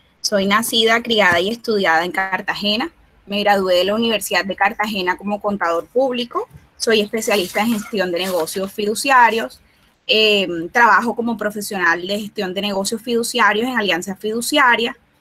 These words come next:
Tengo nueve años de experiencia en el sector fiduciario, casi que toda mi experiencia es en el sector fiduciario.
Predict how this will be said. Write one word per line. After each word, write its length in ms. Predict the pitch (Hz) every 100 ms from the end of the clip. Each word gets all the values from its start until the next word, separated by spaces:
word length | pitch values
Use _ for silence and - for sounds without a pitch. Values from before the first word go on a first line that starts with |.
| _ _
Tengo 260 | 220 220 214
nueve 300 | 208 190 190
años 260 | 180 190
de 60 | 190
experiencia 600 | 202 208 196 190 185 220
en 80 | 202
el 100 | 190
sector 380 | 220 202 208 202
fiduciario, 800 | 247 233 247 269 220 202 190 262 _ -
casi 260 | 180 -
que 120 | - 202
toda 200 | 190 170
mi 120 | 185
experiencia 640 | 202 190 180 160 160 180 175
es 460 | 160 156 - - _ _ _ _ _ _
en 100 | -
el 100 | 190
sector 360 | 175 202 - 156
fiduciario. 840 | - 190 202 - 226 208 208 233